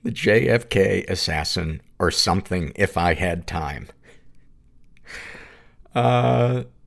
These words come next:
someone else writes, "It would be to retract myself into my own personal void, like the robot has on the Netflix film, The Good Place.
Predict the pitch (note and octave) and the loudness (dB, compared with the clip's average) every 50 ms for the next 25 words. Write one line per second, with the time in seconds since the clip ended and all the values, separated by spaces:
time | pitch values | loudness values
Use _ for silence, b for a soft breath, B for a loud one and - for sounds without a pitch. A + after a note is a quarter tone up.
0 | _ - - - D3 B2+ B2 A2+ A#2 A#2 - - A2+ G#2 G#2 G2 - - - - | _ -8 -2 0 2 2 4 4 4 2 2 4 4 4 4 2 -2 -6 -10 -10
1 | b b b b b b b b b D3 D3 - D3+ C#3 - C#3+ C#3+ C3+ - - | b b b b b b b b b 2 2 2 2 0 2 2 2 2 2 2
2 | - B2+ G#2+ A#2 A#2+ A#2+ - - - - E3 F#3+ - A#2 - - - - - - | 2 2 4 4 2 0 -2 -4 2 2 4 4 4 2 -2 -6 -12 -16 -16 -16
3 | - - - G2+ F#2+ F2+ - - F2 F2 F2 - G#2+ F#2+ F#2+ F#2+ G2+ F#2+ F#2 G2 | -12 -6 -2 0 0 0 2 2 2 2 2 0 0 0 2 2 2 4 2 2
4 | - - - B2 A#2+ B2 A#2+ A#2+ - - A#2+ G#2 - - A2 G#2 F#2 G2 F#2 - | 0 2 4 4 4 4 2 0 2 2 2 2 2 0 -2 -2 -2 -2 -4 -2
5 | - G2+ F#2+ F#2 G2 F#2 D#2+ D#2 D2+ B1+ - F2 E2+ F2 E2 - F#2 F2 F2 G2+ | 0 2 2 4 2 2 0 -4 -6 -6 -6 -4 -4 -4 -4 -4 -4 -4 0 4
6 | G#2+ A2 A2+ G#2 E2+ F#2 F2 C#2+ C#2 - - - G#2 F2 E2+ F2 E2 F2 F2 F2 | 6 6 6 6 4 2 2 2 0 -6 -6 -2 -2 0 0 0 -2 -2 -2 -2
7 | F2 F2 F2+ F2+ F#2 G2 - - - - G2+ G2+ - - - - - G#2 F2 E2+ | -2 0 0 2 2 2 0 -2 -6 -6 -4 -4 -4 -4 -6 -6 -2 -2 0 0
8 | E2+ E2 E2 D#2+ F2+ F#2 D#2 E2+ G2 F2+ D2+ - - - - F2+ - - - - | 0 -2 -4 -4 -4 -4 -2 0 -2 -2 -2 -4 -6 -4 -4 -4 -4 -6 -6 -6
9 | - - - - | -6 -6 -6 -10